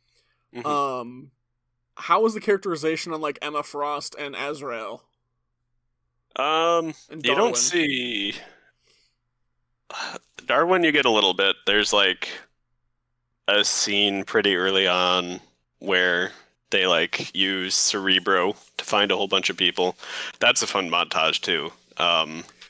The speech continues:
Speaker 2: Is that the one where it's, uh, they walk up to Wolverine and he just says, tells them to fuck off?
Speaker 1: Yeah, yeah, <laughs> that's one of 'em. For Darwin in particular, they, he's, like, a cab driver in his life,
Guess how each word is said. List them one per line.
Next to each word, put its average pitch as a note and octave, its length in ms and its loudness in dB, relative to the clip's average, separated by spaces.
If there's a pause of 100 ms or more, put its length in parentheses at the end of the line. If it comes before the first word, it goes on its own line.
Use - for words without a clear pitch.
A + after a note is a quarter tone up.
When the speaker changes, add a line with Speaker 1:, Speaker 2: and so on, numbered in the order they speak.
(180)
Speaker 2:
Is E3+ 140 -6
that G3 200 0
the A3 60 2
one A3 260 -2
where G3 240 0
it's, E3+ 200 -8
uh, D3+ 200 -2
they D#3 180 -2
walk D#3 280 -2
up D#3+ 100 -4
to E3 80 -6
Wolverine D3 460 -4
and C#3+ 80 -14
he D3+ 120 -10
just C#3+ 180 -8
says, D#3 180 -4
tells D3 320 -4
them D3 120 -10
to C#3+ 60 -2
fuck C#3+ 220 -6
off? C#3+ 380 -6 (440)
Speaker 1:
Yeah, F#2+ 280 2 (300)
yeah, G#2 400 0 (120)
<laughs> - 120 -2
that's E3 240 0
one G2+ 180 2
of F#2+ 100 -4
'em. F#2+ 220 0 (680)
For A2+ 200 2
Darwin B2 400 4
in G2+ 120 0
particular, F#2 640 0
they, F#2 320 2
he's, A2+ 220 -2
like, G2+ 160 0
a F#2+ 60 -4
cab G2 300 0
driver E2+ 380 0
in E2 80 -2
his F2+ 220 -2
life, F#2 400 0